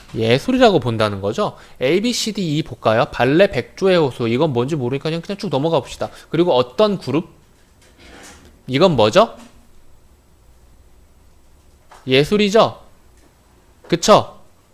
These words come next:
어떤 그룹? 같은 이름으로 불리는 어떤 그룹? 같은 이름으로 불리는 어떤 그룹? 이것은 예술이죠? 발레 백조의 호수, 이건 뭐예요?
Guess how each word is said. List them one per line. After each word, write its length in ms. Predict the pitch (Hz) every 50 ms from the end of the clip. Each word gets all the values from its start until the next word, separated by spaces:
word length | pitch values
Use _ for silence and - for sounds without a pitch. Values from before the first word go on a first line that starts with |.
| _ _ - - _ _
어떤 480 | - 143 147 - - - 220 214 208 -
그룹? 320 | - 143 143 185 202 -
같은 520 | - - - 135 - - - 269 285 277 240
이름으로 540 | 156 131 143 170 196 196 208 202 208 196 170
불리는 480 | - - 147 147 143 160 160 165 165
어떤 560 | 156 - - 120 - - - 180 165 156 143
그룹? 380 | - - - 123 151 190 - - - _ _ - - - - - -
같은 640 | - - 170 - - - - - 269 277 277 254
이름으로 480 | 196 156 151 165 180 185 180 175 185 165
불리는 340 | - - 147 147 160 160 147
어떤 360 | 113 113 - - 160 151 131
그룹? 160 | 139 143 131
이것은 420 | 117 117 131 135 - 202 185 143
예술이죠? 840 | 120 110 113 123 131 - - 196 180 190 180 196 202 156 110 - - - - - - - -
발레 300 | - 156 165 202 214 208
백조의 460 | - 143 127 - - - 185 175 170
호수, 180 | 165 151 - 127
이건 240 | 120 139 131 117
뭐예요? 480 | 107 107 104 110 123 165 208 - - -